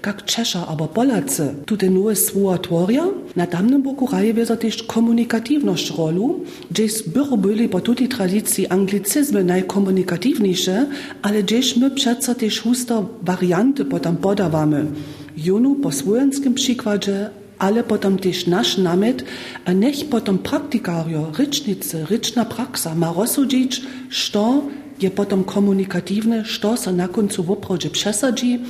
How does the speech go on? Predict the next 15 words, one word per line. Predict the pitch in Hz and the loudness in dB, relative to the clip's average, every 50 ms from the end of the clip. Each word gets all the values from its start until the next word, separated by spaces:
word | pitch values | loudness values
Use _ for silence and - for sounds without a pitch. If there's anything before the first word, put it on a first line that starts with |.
| - - - - - | -12 -14 -16 -8 -4
a | 185 180 | -4 -4
što | - - 220 226 | -2 -2 0 0
ma | 226 214 196 | 2 4 2
na | 190 196 202 | 2 0 0
końcu | 202 226 214 196 - 214 | 0 -2 -2 -2 -2 -2
też | 196 190 180 175 | -2 -2 0 0
docela | 196 196 196 - 208 185 170 165 | 0 -4 -2 -2 -2 -2 -2 -2
szansu, | - - - - 240 269 294 277 285 277 - 165 147 139 139 - - - - - - - - | -4 -4 -2 0 2 2 2 2 2 0 0 0 0 0 -4 -8 -10 -12 -14 -16 -16 -16 -12
so | - - 190 180 | -8 -4 -4 0
dostać | 165 214 262 262 - - 247 226 - - | 0 0 0 0 -2 -4 -4 -4 -4 -4
do | - 180 | -4 -2
rycznej | 156 180 185 - - - 214 202 185 180 | -2 -2 -2 -2 -4 -2 -2 -2 -2 -2
praksy | - - - 165 - - - 202 170 | -4 -6 -10 -10 -8 -6 -4 -4 -2
w | 165 | -2
używariu. | 180 180 190 185 156 147 139 143 143 139 | -2 0 0 0 0 0 -2 -2 -2 -4